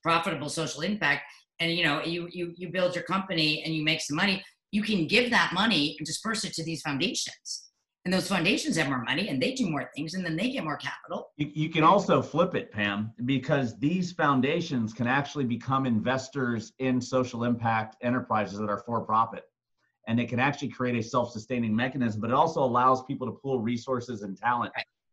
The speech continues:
Speaker 2: I mean, use ex-, use this example, what exactly happened with covid, right? What could have been solved for ten billion dollars has now cost three hundred X that as of now with the stimulus package, right?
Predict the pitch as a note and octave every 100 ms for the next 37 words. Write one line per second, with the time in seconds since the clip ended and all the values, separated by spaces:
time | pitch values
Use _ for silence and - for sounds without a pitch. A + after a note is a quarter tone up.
0 | - D3 D3 F3+ A3 G#3+ B2 - E3+ G#3
1 | F#3 F#3 F3+ B2+ D3 C#3+ C3 A#2 G2 C3+
2 | D#3 D#3 C3 A#2 B2 C#3 A#2+ - A#2+ B2
3 | G2+ E2+ G#2 B2 - _ _ _ _ _
4 | _ C3 C3+ G3 G#3+ F#3 G3 E3+ - -
5 | E3+ E3 D#3 C#3+ A#2 D3 D#3 D3 D3 C#3
6 | A#2+ B2 B2+ A#2+ G2+ A#2+ G#2+ C3 C3 -
7 | C3 B2 - C#3+ D#3+ D3 D3 B2 A#2+ A#2+
8 | - F#2+ F2 - B2+ A2 F#2+ G2+ F#2 F2
9 | F2+ - A2 F#2+ F2+ - F2+ - _ -
10 | _ _ - - _ _ A#2 A#2+